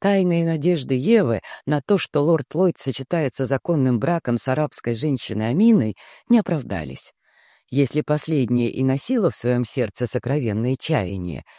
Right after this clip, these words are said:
чопорный и аскетичный сэр Джон был их начисто лишён. Да и недолго протянула Амина в непривычном климате. Девятый год жизни в северных странах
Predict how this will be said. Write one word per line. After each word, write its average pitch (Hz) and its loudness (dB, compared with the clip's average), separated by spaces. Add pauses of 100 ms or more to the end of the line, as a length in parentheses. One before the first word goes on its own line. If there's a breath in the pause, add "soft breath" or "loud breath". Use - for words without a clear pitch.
(320 soft breath)
чопорный 123 0
и - -2
аскетичный 117 -2
сэр 127 0
Джон 180 2 (360 loud breath)
был 135 4
их 117 0
начисто 180 0
лишён. 101 -4 (840)
Да 165 2
и 202 6
недолго 208 6
протянула 131 0
Амина 160 4
в 113 -2
непривычном 123 -2
климате. 98 -6 (560 soft breath)
Девятый 135 0
год 127 0
жизни 117 0
в - -6
северных 113 -2
странах 113 -4